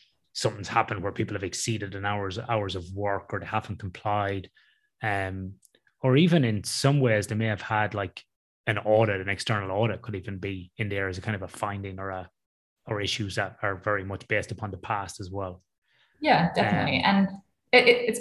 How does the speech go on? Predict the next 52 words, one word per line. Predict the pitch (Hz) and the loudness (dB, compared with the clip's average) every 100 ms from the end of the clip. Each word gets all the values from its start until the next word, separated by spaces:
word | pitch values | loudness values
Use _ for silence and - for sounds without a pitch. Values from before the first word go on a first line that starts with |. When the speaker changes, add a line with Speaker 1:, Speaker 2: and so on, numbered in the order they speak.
| - | -2
Speaker 2:
a | 220 | -2
particularly | 247 302 381 277 190 | -2 -2 2 2 6
important | 190 - 220 214 165 | 4 6 4 4 2
part | - 175 170 - - | 0 4 6 6 2
of | 160 196 208 196 | 4 4 4 2
an | 170 | 2
F | 175 127 | 0 -2
R | 139 | -4
M | 151 | -2
S | - - | -4 -6
to | 170 | -6
have | 165 180 - | 0 0 0
those | 165 147 - | 0 2 0
sort | 151 147 | 0 -4
of | - | -4
ways | 156 160 156 160 | -2 0 0 -2
of | - | -2
looking | 156 180 - - | -2 -2 -2 0
back | 156 - - | -2 -2 -4
at | - | 0
what's | - - | 0 0
actually | - 147 | -2 -4
happening | 180 185 180 151 | 0 2 2 2
within | - - - | -4 -6 -6
the | |
organization, | - - - - - - - - - | -6 -8 -6 -2 -2 -2 -6 -10 -10
'cause | - 143 | -4 0
that's | 202 165 | 2 2
Speaker 1:
Mm. | - | 4
Speaker 2:
how | 170 165 | 4 6
that | 160 - | 6 6
sort | - 165 | 4 4
of, | - - - - - - | 2 -4 -14 -16 -14 -4
uh, | - | -4
continual | - 202 208 196 185 165 160 160 - | 4 6 8 10 10 8 4 -2 0
monitoring | 175 180 185 180 185 160 | 8 8 8 6 4 4
and | |
evaluation | 160 151 156 - 170 - 165 | 4 4 2 4 2 2 0
component | - 165 165 165 156 - | 0 -2 2 2 2 -2
of | 151 | -2
a, | 147 - - | -2 -4 0
of | 170 165 | 2 4
an | |
F | 156 - | 2 2
R | 156 147 | 0 0
M | |
S | 135 - | -2 -4
can | 156 | -4
happen | 160 - 135 | -4 -4 -6
as | - | -8
part | - 170 | -2 0
of | 165 | 0